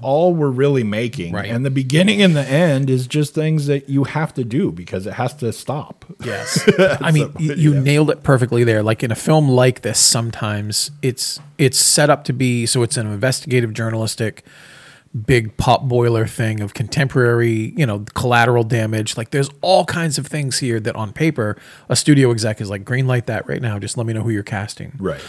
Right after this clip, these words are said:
Speaker 2: And in those films, if it's not tense and taut all the way through,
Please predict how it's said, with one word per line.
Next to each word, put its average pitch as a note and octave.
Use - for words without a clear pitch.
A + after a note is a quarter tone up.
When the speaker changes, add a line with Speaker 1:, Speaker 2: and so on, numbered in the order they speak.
Speaker 2:
And C3+
in C3+
those C#3
films, D3+
if G#2+
it's -
not C3+
tense -
and A2+
taut -
all D#3+
the D3+
way A#2+
through, G#2